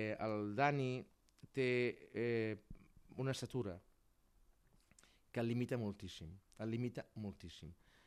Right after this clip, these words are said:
Una de les, eh, t-, aquest any ha sigut un any horribilus, horribilis, eh, al Mundial de moto G P, però jo sempre he dit que el que ell ha fet amb la seva estatura amb una moto de dos-cents cinquanta cavalls és per treure's el barret. La gent no ho valora. Eh, per tant,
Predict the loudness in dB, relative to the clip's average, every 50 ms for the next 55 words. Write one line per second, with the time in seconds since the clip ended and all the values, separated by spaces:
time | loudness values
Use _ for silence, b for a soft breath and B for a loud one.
0 | b b b _ -2 0 2 4 4 4 4 2 0 -4 -6 -6 -4 -4 -4 -4
1 | -4 -6 -10 -14 -18 -18 -20 _ -8 -4 -2 0 0 0 -2 -2 -2 -2 -2 -2
2 | -2 -2 -4 -4 -6 -8 -6 -2 -2 0 0 0 0 -2 -4 -6 -8 -8 -4 -2
3 | 0 0 0 -2 -2 -4 -8 -10 -8 -6 -4 -2 0 -2 -2 -4 -6 -8 -10 -8
4 | -8 -6 -6 -4 -4 -2 -2 0 0 0 -2 -2 -4 -6 -8 -8 -8 -4 -2 -2
5 | -2 -4 b b b b b b b b _ _ _ _ -2 0 2 2 4 4
6 | 4 2 2 0 -2 -2 -2 -2 -2 -2 -2 -2 -4 -2 -2 -2 0 -2 -2 -4
7 | -4 -4 -4 -2 -2 -2 -4 -4 -6 -6 -4 -4 -2 0 0 0 0 0 0 -2
8 | -4 -4 -6 -6 -6 -4 -2 -2 -2 -2 -4 -6 -6 -4 -4 -4 -2 -2 -2 -2
9 | -4 -4 -4 -4 -4 -4 -4 -6 -6 -6 -6 -6 -4 -4 -4 -4 -4 -4 -4 -6
10 | -10 b b b b b -8 -8 -6 -4 -4 -6 -4 -4 -2 -2 -2 -2 -4 -4
11 | -6 -8 -8 -8 -8 -8 -8 -8 -8 -8 -6 -4 -2 -2 -2 -2 0 0 0 0
12 | 0 0 0 0 0 0 0 -2 -6 -8 -12 b b b b b b b b b
13 | -6 -4 -2 0 0 2 2 0 0 -2 -6 -8 -8 -8 -4 -2 -2 -2 -2